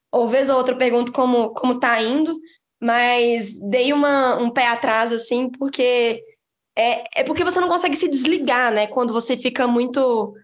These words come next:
muito ali querendo ler fórum, querendo ver tudo que tá acontecendo. É, tem que deixar a galera também desenvolver no ritmo deles, né? Então,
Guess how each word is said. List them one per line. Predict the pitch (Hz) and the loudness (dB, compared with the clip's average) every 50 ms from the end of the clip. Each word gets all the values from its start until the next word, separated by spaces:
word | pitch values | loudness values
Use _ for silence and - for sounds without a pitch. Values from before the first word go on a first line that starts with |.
| _ _ _ _ - | _ _ _ _ -2
muito | - 262 262 285 | 0 0 2 2
ali | 277 262 254 | 2 0 0
querendo | 254 285 247 240 247 247 | 0 0 2 2 2 2
ler | 240 240 233 | 2 2 0
fórum, | 240 - 254 247 240 240 233 226 220 226 | -2 0 0 2 2 2 2 0 -2 -2
querendo | - 254 233 240 247 233 | 0 0 2 2 2 2
ver | 240 233 | 0 0
tudo | 240 269 240 | 0 -2 -4
que | 240 - | -2 -2
tá | 254 | -4
acontecendo. | 247 254 254 240 254 254 254 254 - 247 240 262 285 330 349 339 - - _ _ _ _ _ _ _ _ - - | -2 -2 -2 0 0 -2 -2 0 0 0 2 2 2 2 0 -2 -4 -10 _ _ _ _ _ _ _ _ -2 0
É, | 247 240 240 240 233 233 233 226 220 220 208 - - 269 262 | 2 2 4 4 4 4 4 2 2 0 0 -2 -4 -4 -2
tem | - 302 285 | -2 -2 -2
que | 349 | 0
deixar | 320 320 330 320 320 302 | 0 0 0 2 0 2
a | 311 | 2
galera | 320 311 294 294 269 277 | 2 2 2 2 0 0
também | 294 311 285 269 262 262 294 302 294 | -2 0 2 2 2 2 2 2 0
desenvolver | 233 269 277 277 294 302 269 277 269 | 2 2 2 2 2 2 2 2 2
no | 277 294 | 2 2
ritmo | 285 294 285 285 - 302 | 2 0 0 0 0 0
deles, | 285 277 262 240 226 233 214 - | 2 2 2 2 2 0 0 0
né? | 226 208 | 0 0
Então, | 208 208 - 226 220 233 247 262 262 247 220 180 190 | 0 0 0 0 2 2 2 2 2 2 0 0 -2